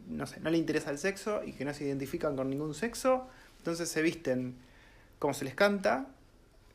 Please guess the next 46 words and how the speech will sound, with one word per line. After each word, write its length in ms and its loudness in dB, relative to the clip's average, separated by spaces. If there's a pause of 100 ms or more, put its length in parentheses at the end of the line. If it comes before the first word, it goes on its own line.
que 80 -4
puede 180 2
ser 160 0
como 160 2
mujer, 480 2
pero 160 4
no 140 2
necesariamente 800 2 (340)
es 100 -2
que 160 -8
se 100 -2
sienten 400 4
mujer 480 0
o 160 -4
que 100 -12
quieren 340 2
ser 160 -8
mujer. 280 -4
O 40 -6
sea, 220 -6 (280)
son 220 -2
los 160 -4
tipos 260 0
normales, 640 4 (280)
no 200 0
se 120 2
operan 420 4
para 180 2
tener, 500 -2 (520)
eh, 500 2
senos, 800 2
no 220 -2
se 160 -12
afeitan 640 2
ni 80 2
maquillan 480 -2
para 160 -2
parecer 260 -2
mujer, 220 -2
son 180 -6
tipos 440 -2
que 120 -4
se 200 -2
visten 380 -2
de 100 -2
mujer. 320 -4